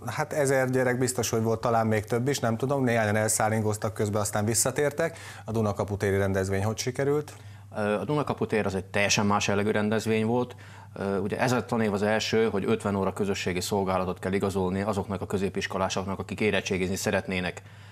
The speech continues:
Speaker 2: Ö, ezt a közösségi szolgálatot próbáltuk meg népszerűsíteni. Hát, hogy miért mi? Hát először is polgári védelmi nap volt, másodszor, ö, hét vagy nyolc helyszínen fogadunk, tehát a tűzoltóparancsnokságoktól a kirendeltségeken keresztül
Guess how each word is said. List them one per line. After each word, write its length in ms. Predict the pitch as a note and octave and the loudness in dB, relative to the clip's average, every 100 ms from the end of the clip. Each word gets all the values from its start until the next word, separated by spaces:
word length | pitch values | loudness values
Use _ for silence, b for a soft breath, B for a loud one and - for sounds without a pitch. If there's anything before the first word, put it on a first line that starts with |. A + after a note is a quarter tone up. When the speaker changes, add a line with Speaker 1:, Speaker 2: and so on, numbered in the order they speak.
| B B B | B B B
Speaker 2:
Ö, 240 | - F#2+ F#2+ | -8 -4 -2
ezt 220 | - - | -2 0
a 40 | A#2 | 0
közösségi 380 | G2+ G#2+ A2 F#2+ | 0 2 2 0
szolgálatot 440 | A2+ F3+ F#2 F#2 | 2 2 0 -2
próbáltuk 440 | G2 F#2 F#2 F2+ | -2 0 0 -2
meg 120 | F#2+ F2+ | -4 -2
népszerűsíteni. 1000 | G2 - G2 G2 G#2+ G2 G#2 A2+ A#2+ B B B | -2 0 0 2 0 0 2 2 0 B B B
Hát, 140 | - - | -6 0
hogy 100 | A2 | 2
miért 340 | D#3 C3+ A#2 | 4 2 2
mi? 240 | B2 A2 - | 2 2 0
Hát 140 | G2+ | -2
először 260 | A2 G#2+ A2 | 0 0 0
is 80 | G2 | 0
polgári 340 | A2+ G#2 G2 | 0 2 2
védelmi 340 | F#2 F#2 F#2 F#2+ | 2 2 0 0
nap 200 | F2+ - | -2 2
volt, 360 | A2 C3+ - - B B B | 2 2 -4 -14 B B B
másodszor, 720 | G#2 A#2+ A#2 A2 G#2+ G2+ - - F#2+ | 0 2 2 0 0 0 -2 -10 -6
ö, 260 | F#2+ F#2 F2+ - - - | -4 -2 -4 -8 -18 -16
hét 480 | - A#2+ A2 - - - | -2 2 2 -2 -14 -16
vagy 200 | - G2 | -6 -2
nyolc 300 | F#2+ G#2+ G2 | 0 0 0
helyszínen 500 | - F#2+ - F#2+ F#2 | 0 0 2 0 0
fogadunk, 440 | F2+ G2 F#2+ F2 F2 | -2 -2 0 -2 -2
tehát 200 | F#2 F2 | -2 -2
a 40 | |
tűzoltóparancsnokságoktól 1300 | F#2 G#2+ G#2+ G2 F#2 G2 F2+ G2 - F#2 F2+ F2 F#2 | 0 2 2 2 0 0 0 -4 -2 0 0 -4 -2
a 80 | F2 | -2
kirendeltségeken 840 | - G2+ F#2+ F#2 F2+ F#2 G2 F2+ F2 | 0 0 2 0 0 -2 -2 -2 0
keresztül 560 | G#2+ G2 - G2 F2+ | 0 0 0 0 0